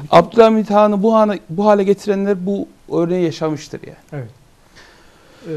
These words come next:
Speaker 1: tabii Abdülhamit Han'ın da son dönemlerde sosyal medyada dolaşan bir video var malumunuz.
Speaker 2: Evet hocam.
Speaker 1: Ee, eski bakanlardan Hüseyin Çelik Bey'in.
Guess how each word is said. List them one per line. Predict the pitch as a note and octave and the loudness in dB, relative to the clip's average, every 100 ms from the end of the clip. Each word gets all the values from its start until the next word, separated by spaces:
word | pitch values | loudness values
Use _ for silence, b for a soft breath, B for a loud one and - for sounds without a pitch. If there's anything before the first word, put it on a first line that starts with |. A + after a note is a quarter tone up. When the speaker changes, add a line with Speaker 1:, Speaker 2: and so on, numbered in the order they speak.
| C#3+ C#3+ C#3 C#3 C#3+ - _ _ _ _ _ _ | -8 -8 -10 -12 -14 -20 _ _ _ _ _ _
Speaker 1:
tabii | G3 G3 | -8 -6
Abdülhamit | F#3+ G#3 G#3+ G#3+ G#3 | -6 -6 -6 -6 -8
Han'ın | G3 G#3 G#3+ F#3+ | -8 -6 -6 -4
da | F3+ D3 - - | -6 -6 -16 -20
son | - F3+ F#3+ | -10 -8 -6
dönemlerde | E3+ E3 D#3+ D#3 D3+ | -8 -8 -10 -12 -14
sosyal | E3 D3+ E3+ | -14 -12 -12
medyada | D3+ C#3+ C#3+ D3 - b b - | -10 -12 -12 -12 -14 b b -14
dolaşan | D3 D3 D#3 D3+ | -12 -10 -12 -12
bir | C#3 | -12
video | D#3 A#3+ | -10 -10
var | D#3 | -8
malumunuz. | B2 C3+ C3 B2 E3 - _ | -10 -10 -10 -12 -16 -20 _
Speaker 2:
Evet | E3+ E3+ | -4 -4
hocam. | D3+ C3 C3 | -6 -8 -8
Speaker 1:
Ee, | C3 C3 | -8 -8
eski | C#3+ D#3+ | -10 -12
bakanlardan | D#3+ D3+ D3+ C#3+ C#3+ | -12 -12 -12 -12 -12
Hüseyin | C#3+ D3+ D3 | -12 -12 -12
Çelik | C#3+ D3+ D3 C3 | -12 -14 -14 -14
Bey'in. | C3+ | -14